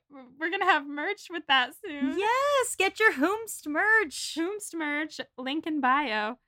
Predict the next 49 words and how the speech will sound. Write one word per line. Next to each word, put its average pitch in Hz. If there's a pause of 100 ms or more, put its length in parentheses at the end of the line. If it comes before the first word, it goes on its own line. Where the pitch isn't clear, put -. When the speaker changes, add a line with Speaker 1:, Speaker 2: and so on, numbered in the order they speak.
(140)
Speaker 1:
Then 311
Marianne 277
begs 220
Eleanor 202
that 214
they 214
could, 196 (360)
like, 202
she's 208
like, 208
"Can 233
we 226
please 226
leave 208
here 190 (180)
tomorrow? 185 (240)
And 202
I 214
only 226
came 240
here 247
to 226
see 208
Willoughby 196
and 185
I 180
just 190
wanna 196
go 214
home." 208 (320)
And 220
Eleanor's 233
like, 214
"We 269
need 269
to 233
give 196
them 202
a 196
little 202
bit 311
more 330
notice 349 (100)
than 370
that, 403 (200)
so 214 (340)
we'll 233
go 240
soon." 226